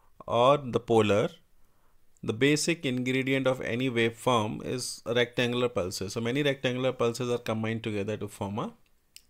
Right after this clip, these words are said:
signal or a waveform. Okay, so in digital communication, most of the time we transmit signal and we assume it looks like a rectangular pulse. Anyways,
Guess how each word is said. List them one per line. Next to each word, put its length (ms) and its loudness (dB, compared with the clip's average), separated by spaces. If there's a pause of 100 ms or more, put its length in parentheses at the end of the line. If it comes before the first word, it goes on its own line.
signal 460 -8 (760)
or 300 0
a 100 -4
waveform. 500 -6 (1700)
Okay, 240 -8 (540)
so 160 -10
in 160 -6
digital 240 -2
communication, 440 -2
most 220 -4
of 60 -4
the 80 -2
time 220 -2
we 100 -4
transmit 460 -6
signal 380 -6 (460)
and 140 -4
we 80 2
assume 340 0
it 120 -4
looks 220 -4
like 160 0
a 80 0
rectangular 540 -4 (340)
pulse. 400 -2 (760)
Anyways, 360 0